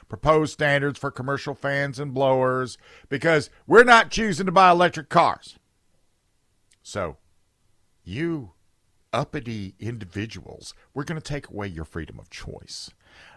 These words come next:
And we're gonna raise fuel standards to unreasonable levels, again, without going through the bothersome legislative process.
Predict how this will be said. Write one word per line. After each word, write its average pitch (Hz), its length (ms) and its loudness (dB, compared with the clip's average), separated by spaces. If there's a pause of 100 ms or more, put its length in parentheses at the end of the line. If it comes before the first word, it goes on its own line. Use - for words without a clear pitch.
(120)
And 156 180 4
we're 196 80 2
gonna 202 180 2
raise 190 340 4
fuel 214 300 -2
standards 165 460 -2
to 156 180 -4
unreasonable 147 540 0
levels, 104 420 0
again, 127 340 0
without 123 320 -4
going 127 200 -4
through 123 160 -6
the 101 60 -8
bothersome 113 520 0
legislative 104 560 -2
process. 95 760 -6